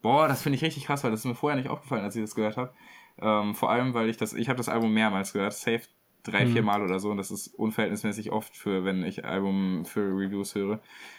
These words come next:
Speaker 2: Mhm.
Speaker 1: Äh, aber jedes Mal davon bin ich im Bus zur Uni oder zurückgefahren und jedes Mal hab ich am Ende geschlafen. <laughs>
Speaker 2: Digga.
Speaker 1: Und, und deswegen, also nicht so, nicht jedes Mal hab ich richtig geschlafen, aber jedes Mal hab ich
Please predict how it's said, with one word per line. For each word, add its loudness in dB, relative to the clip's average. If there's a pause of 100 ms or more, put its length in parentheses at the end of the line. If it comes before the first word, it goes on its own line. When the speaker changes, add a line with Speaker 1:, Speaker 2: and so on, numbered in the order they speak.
Speaker 2:
Mhm. 4
Speaker 1:
Äh, 2
aber 4
jedes 2
Mal 6
davon 2 (100)
bin 2
ich 2
im -2
Bus 0
zur 2
Uni 4
oder 0
zurückgefahren 0
und 0
jedes 2
Mal 4
hab 4
ich 2
am 4
Ende 4
geschlafen. 4
<laughs> 4
Speaker 2:
Digga. 6 (720)
Speaker 1:
Und, 4
und 4
deswegen, 4
also 4
nicht 2
so, 4 (300)
nicht 0
jedes 2
Mal 2
hab 2
ich 0
richtig 0
geschlafen, 2
aber 4
jedes 4
Mal 4
hab 4
ich -6